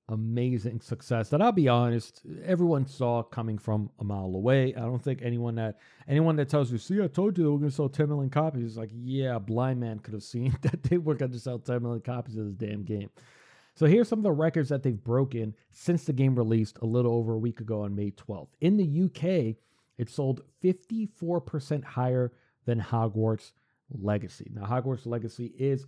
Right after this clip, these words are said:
up until this point of The Legend of Zelda Tears of the Kingdom's release, the most successful single-player title that has released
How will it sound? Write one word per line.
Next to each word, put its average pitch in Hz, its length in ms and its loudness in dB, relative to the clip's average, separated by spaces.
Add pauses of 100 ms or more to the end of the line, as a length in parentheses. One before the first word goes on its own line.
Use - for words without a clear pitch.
up 139 200 -6
until 143 300 -2
this 131 220 -4
point 135 340 0
of 113 140 -2
The 117 80 -6
Legend 113 280 0
of 101 40 -6
Zelda 110 220 -2
Tears 113 280 -4
of 113 60 -2
the 101 60 -4
Kingdom's 110 400 -4
release, 147 360 2 (380)
the 135 80 4
most 151 240 4
successful 143 400 -2
single-player 127 540 -2
title 120 300 -2
that 110 80 -4
has 104 120 -8
released 107 460 -2